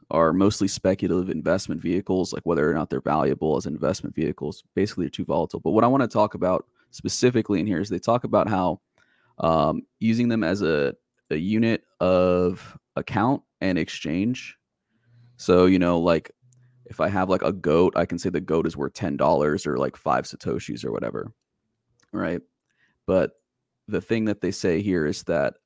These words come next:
the benefit of, like, the U S dollar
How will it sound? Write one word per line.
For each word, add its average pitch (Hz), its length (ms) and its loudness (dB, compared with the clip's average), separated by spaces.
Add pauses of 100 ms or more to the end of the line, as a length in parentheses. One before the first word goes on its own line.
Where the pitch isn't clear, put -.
(720)
the 101 140 -2
benefit 113 500 2
of, 92 160 0
like, 87 280 0
the 82 100 -2
U 95 240 2
S 90 160 0
dollar 87 580 2